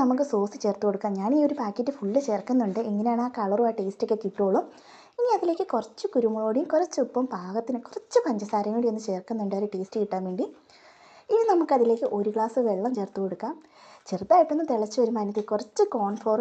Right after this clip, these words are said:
വെള്ളത്തിൽ മിക്സ് ചെയ്ത് ചേർക്കുന്നുണ്ട്. നമുക്ക് ഗ്രേവി നല്ല കൊഴുത്തിൽ കിട്ടാൻ വേണ്ടിയാണ് അങ്ങനെ ചെയ്യുന്നത് കേട്ടോ. കോൺഫ്ലോർ ചേർത്ത കാരണം തന്നെ നമ്മൾ ചൂട്ടി പിടിക്കാതെ നന്നായി ഇളക്കി കൊടുത്തുകൊണ്ടിരിക്കണം.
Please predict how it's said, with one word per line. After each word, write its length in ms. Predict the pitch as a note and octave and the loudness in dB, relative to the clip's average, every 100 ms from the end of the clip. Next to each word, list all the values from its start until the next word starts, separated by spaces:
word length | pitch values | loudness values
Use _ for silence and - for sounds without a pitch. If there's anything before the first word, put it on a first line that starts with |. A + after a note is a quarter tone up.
| A#3+ | 2
വെള്ളത്തിൽ 280 | G3+ G3 A#3 | -2 -2 -6
മിക്സ് 160 | G#3 A#3 | -2 -2
ചെയ്ത് 140 | G#3+ G#3+ | 0 -2
ചേർക്കുന്നുണ്ട്. 500 | G3 A3 G#3+ F#3 C4+ - - - _ _ _ - | -4 -4 -4 -4 -6 -8 -20 -20 _ _ _ -4
നമുക്ക് 220 | G3+ G#3 A#3 | -2 0 0
ഗ്രേവി 280 | G#3+ F#3+ A3+ D4 | 2 2 0 0
നല്ല 140 | A3+ A#3+ | -2 -2
കൊഴുത്തിൽ 520 | G3+ F#3 G3 _ D4 D4 | -4 -4 -10 _ -4 -2
കിട്ടാൻ 240 | A3 G#3 A3+ | -2 -2 -2
വേണ്ടിയാണ് 260 | A3+ G#3 G#3 | 0 -2 -4
അങ്ങനെ 160 | G3 A3 A3+ | -4 -4 -4
ചെയ്യുന്നത് 240 | F3+ F3+ | -6 -6
കേട്ടോ. 140 | G3 C#4+ - - - - - _ _ _ _ _ - | -6 -8 -10 -20 -20 -20 -20 _ _ _ _ _ 2
കോൺഫ്ലോർ 420 | E4 F4 F4 F4+ F#4 | 2 4 6 6 6
ചേർത്ത 200 | B3+ A#3 C4 | -2 -2 0
കാരണം 180 | B3+ B3+ | 2 2
തന്നെ 120 | B3+ | 2
നമ്മൾ 140 | B3+ B3 B3+ | 2 -2 -2
ചൂട്ടി 280 | G3+ G3+ C4+ | -4 -2 -2
പിടിക്കാതെ 340 | A#3 G3+ G#3+ A#3 G#3 | -4 -2 0 0 -2
നന്നായി 420 | F#3+ G3 C4 C#4 | -6 -2 2 2
ഇളക്കി 200 | G#3 G3+ B3+ | 0 -2 0
കൊടുത്തുകൊണ്ടിരിക്കണം. 680 | G#3+ G#3+ A3 G#3 G3 F#3+ | 0 0 -4 -4 -4 -6